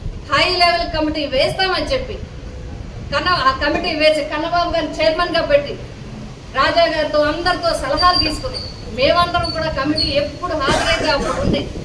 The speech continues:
అధికారులందరితో, అక్కడుండే పారిశ్రామికవేత్తలంద-, అందరితో మాట్లాడి తిరిగి రైతులకి భూములు ఇస్తే ఒక మెమో ఇస్తే, మెమోలో కూడా ఇందాక చెప్పడం జరిగింది. మెమో ఏమి ఇచ్చారు?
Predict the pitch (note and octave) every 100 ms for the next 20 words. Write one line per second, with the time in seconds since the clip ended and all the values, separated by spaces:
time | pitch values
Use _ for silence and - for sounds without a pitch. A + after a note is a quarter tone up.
0 | - - D4+ - E4 D#4 D4+ C#4 C#4+ C4+
1 | C4+ C4 C#4+ C#4+ - - C4+ C#4+ - D#4
2 | D4+ D4 C4+ C4 C4+ C4+ D4 C4 - -
3 | A#3 D4+ D#4+ E4 D#4 C#4+ - - C#4+ D4+
4 | D#4+ - - - - - - - - -
5 | - - - - - - - F#2 - -
6 | - - - - - - - - - -
7 | - - - - - - - - - -
8 | - - - - - - - - C#5+ C#5
9 | A4+ G4+ G#4+ - - - - - - -
10 | - - - - - - - F#5 F#5+ G5
11 | F4+ E4+ F4+ - - E4+ D#4 - - -
12 | - - - G4 F#4 - - - C4+